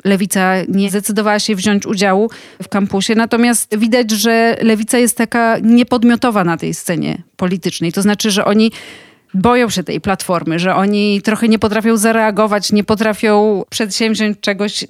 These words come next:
na kontrze. No i oni tutaj są najbardziej stratni, w sensie nie wiem, czy oni bardziej stracili nie będąc, czy bardziej by stracili przyjeżdżając i będąc takim trochę kwiatkiem do kożucha,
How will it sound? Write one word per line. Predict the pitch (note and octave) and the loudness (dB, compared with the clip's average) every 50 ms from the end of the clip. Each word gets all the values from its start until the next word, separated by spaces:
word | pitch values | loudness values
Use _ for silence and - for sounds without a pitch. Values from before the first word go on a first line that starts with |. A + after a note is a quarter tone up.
| - - | -6 -4
na | G#3 G#3+ G#3+ | -2 -2 -2
kontrze. | G#3+ - A#3 G#3+ G#3+ G3 - - - G#3+ A3 A3 - - - - - _ - | -2 -2 -2 -2 -2 -4 -4 -2 -2 -2 -2 -2 -6 -12 -20 -20 -20 _ -4
No | A#3 A#3+ | -2 0
i | B3+ C4 | 2 2
oni | C4 C4+ C4+ C#4+ | 4 4 4 2
tutaj | - - B3+ C#4+ C4+ | 2 0 -2 -4 -2
są | - C#4+ | 0 0
najbardziej | C4 C4+ C4+ A#3 C4 B3+ A#3+ B3+ C#4 C#4 | 2 2 2 2 0 0 2 2 2 2
stratni, | - - - D#4 C4+ A#3 G#3+ A3+ G#3 | 0 -2 -2 0 0 0 2 0 -2
w | F#3+ | -2
sensie | - G#3+ G3+ A3 G#3 - - | -2 -2 -2 -2 -4 -2 2
nie | G#3+ A#3+ B3 C4+ B3 | 4 4 4 4 4
wiem, | B3+ B3 A3+ | 2 2 2
czy | - G#3 | 0 0
oni | F#3+ F#3 F#3 F#3 | 2 2 0 0
bardziej | F3 G3+ G3+ G3 A3 G3+ | 0 0 0 0 -2 -2
stracili | - G#3 G3 F#3 - G#3 F#3 G3 | 0 -2 -2 0 0 -2 0 2
nie | F#3+ G3 G3 | 2 2 2
będąc, | F3 G3 G3+ G#3+ G#3+ A3+ A3+ A3 - | 2 2 2 2 2 2 2 0 0
czy | - G#3+ | -2 -2
bardziej | F3+ A3 G3+ G3 G3+ G#3+ | 0 0 0 0 0 0
by | F3+ F#3+ G#3 | 0 0 -2
stracili | - - - G#3 G3+ G3 - A3 G3 G3+ G#3 G#3 - - - - - - | -2 -2 -2 -2 -2 0 0 0 0 0 0 -2 -4 -8 -14 -20 -16 -10
przyjeżdżając | - - A#3+ A#3 A3 G#3+ G#3 G3 A3 A3 A3 G#3 G#3 G#3+ G#3+ - | -4 0 2 2 2 2 2 0 0 2 2 2 2 2 0 -2
i | G#3+ | -2
będąc | F3+ G#3+ G#3+ G#3+ G#3 | 0 0 0 0 -2
takim | - G#3+ G3+ G#3+ G3+ | -2 0 0 0 0
trochę | G#3 G3 A3+ G#3+ G#3+ G#3 | 0 0 0 2 2 0
kwiatkiem | F#3+ - - - G3+ F#3+ F#3 - - - G3+ G3 F#3+ G#3 - - - - - _ | 0 -4 -6 -4 -2 -2 -2 -4 -6 -4 -2 -2 -2 -4 -6 -8 -16 -20 -12 _
do | - G3+ | -4 -4
kożucha, | G#3 - G#3 G3 G#3 G3+ - - G#3 G3 | -2 -2 -2 -2 0 -2 0 0 0 -2